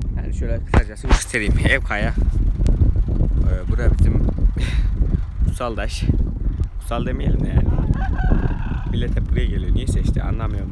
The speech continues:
ben de. Gördüğünüz gibi ekinlerimiz yeni yeni çıkmaya başladı. Mandıranın etrafındaki tarlalar bizim. Çoğunluğu bizim. Mesela şura bizim değil. Şu karşı yer bizim. Şu arka full bizim. Ee, Söğütlerden bu tarafı. Böyle arkadaşlar.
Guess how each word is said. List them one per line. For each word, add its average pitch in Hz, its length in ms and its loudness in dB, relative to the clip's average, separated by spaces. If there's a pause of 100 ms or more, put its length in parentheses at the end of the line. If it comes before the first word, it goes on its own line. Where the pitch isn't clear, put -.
ben - 100 -4
de. - 100 -2 (960)
Gördüğünüz 135 320 -2
gibi 135 160 -2
ekinlerimiz 131 600 -2
yeni 123 240 4
yeni 120 140 -4
çıkmaya 117 320 -4
başladı. 107 420 0 (200)
Mandıranın 143 380 -2
etrafındaki 135 560 -4
tarlalar 120 520 -4
bizim. 113 200 -6 (460)
Çoğunluğu 139 480 -2
bizim. 98 160 -8
Mesela 104 220 -4
şura 120 260 -4
bizim 113 260 -6
değil. 113 140 -6 (680)
Şu - 120 -6
karşı 120 360 -2
yer 110 200 -2
bizim. - 220 -4 (960)
Şu 123 80 -2
arka 127 260 -2
full 131 240 2
bizim. 113 220 -2
Ee, - 720 -2
Söğütlerden 110 600 0
bu - 60 -8
tarafı. 101 340 0 (840)
Böyle 151 180 2
arkadaşlar. 123 500 -2